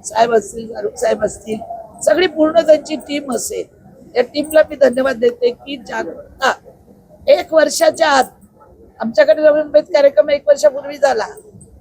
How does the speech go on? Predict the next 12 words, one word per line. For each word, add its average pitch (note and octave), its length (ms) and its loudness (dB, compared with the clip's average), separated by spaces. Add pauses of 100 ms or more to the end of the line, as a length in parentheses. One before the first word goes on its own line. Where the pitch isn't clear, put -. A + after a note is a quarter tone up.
(120)
एक C#4+ 280 4
वर्षाच्या C#4+ 480 -2
आत B3+ 160 0 (160)
आज A#3+ 180 -2 (140)
जर B3+ 120 -2
एवढ्या A#3+ 360 0
कोटीचा B3 640 -4
माल A3+ 300 -2 (600)
नवी B3+ 220 2
मुंबई D#4+ 240 2
आयुक्तालय C#4 480 4
जप्त B3+ 360 -4